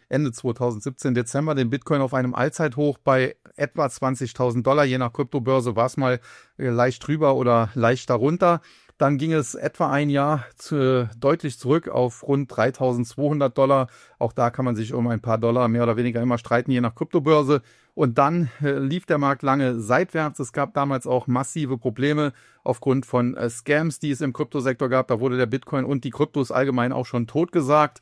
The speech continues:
Und dann hatte er sich dann so gefangen mit dem Bitcoin-Halving und, äh, ja, war wieder so in Richtung fünf, sechstausend Dollar unterwegs,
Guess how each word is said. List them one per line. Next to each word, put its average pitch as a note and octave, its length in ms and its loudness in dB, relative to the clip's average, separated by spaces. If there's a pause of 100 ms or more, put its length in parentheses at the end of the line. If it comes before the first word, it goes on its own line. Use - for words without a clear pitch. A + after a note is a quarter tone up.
(340)
Und B2+ 220 -2
dann D3+ 320 2 (200)
hatte D3+ 200 0
er D#3 140 4
sich D3 180 -6
dann C#3+ 180 0
so C#3 220 -2
gefangen D#3 640 -2 (300)
mit D3 160 -4
dem D3 140 4
Bitcoin-Halving D3 880 0 (280)
und, C#3+ 340 -2
äh, C3+ 260 2 (140)
ja, A#2+ 360 2
war B2+ 180 0
wieder C#3+ 220 2
so C3 160 0
in B2+ 80 0
Richtung B2+ 500 -2
fünf, D3+ 320 -4
sechstausend C3 720 -2
Dollar C3 260 2
unterwegs, B2 600 0